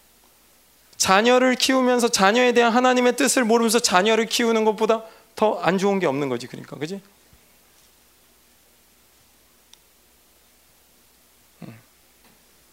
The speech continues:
말씀이 이상하게 가네? 결혼할 나이는 아니야. <laughs> 미안해. <laughs> 예. 뒤에 선생님들 잘 들으세요. <laughs> 예.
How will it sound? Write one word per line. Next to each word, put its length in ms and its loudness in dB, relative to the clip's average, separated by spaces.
말씀이 400 -4
이상하게 380 -6
가네? 240 -12
결혼할 400 0
나이는 300 0
아니야. 220 -4
<laughs> 140 -8
미안해. 340 0
<laughs> 680 -2
예. 160 -6
뒤에 180 2
선생님들 480 0
잘 200 0
들으세요. 460 0
<laughs> 40 -4
예. 140 0